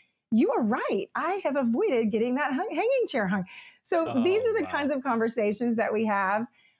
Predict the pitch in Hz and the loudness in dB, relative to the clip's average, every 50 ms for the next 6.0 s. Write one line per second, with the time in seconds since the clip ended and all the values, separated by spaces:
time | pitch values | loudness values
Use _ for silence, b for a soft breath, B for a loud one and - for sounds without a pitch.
0 | b b - 240 247 247 240 254 262 247 285 302 - 302 302 262 320 262 262 - | b b -4 -2 0 0 0 2 2 2 2 2 2 2 2 2 0 0 -2 0
1 | 320 277 269 262 - 240 220 208 202 202 208 226 233 233 226 226 208 226 226 214 | 0 0 0 0 0 0 0 0 0 2 2 2 2 2 0 0 0 0 0 0
2 | 202 185 202 208 220 214 233 226 220 226 226 220 196 180 190 190 190 196 196 202 | 0 0 0 0 0 0 0 0 0 0 0 0 0 0 0 0 0 0 0 0
3 | 208 190 208 208 196 196 233 233 233 - - 262 269 240 220 254 233 226 208 240 | 0 0 0 0 0 0 0 0 -2 -2 -2 0 0 0 0 0 0 0 0 0
4 | 190 220 208 190 175 185 202 208 202 196 190 - 208 185 190 190 196 190 190 185 | 0 0 0 0 0 0 0 0 -2 -2 -4 -4 -4 -4 -2 -2 -2 -4 -4 -6
5 | - - 196 180 214 190 175 208 190 175 170 - - 208 - - - _ - - | -4 -4 -2 0 0 0 0 0 -2 -2 -2 -4 -4 -4 -6 -6 -8 _ -18 -20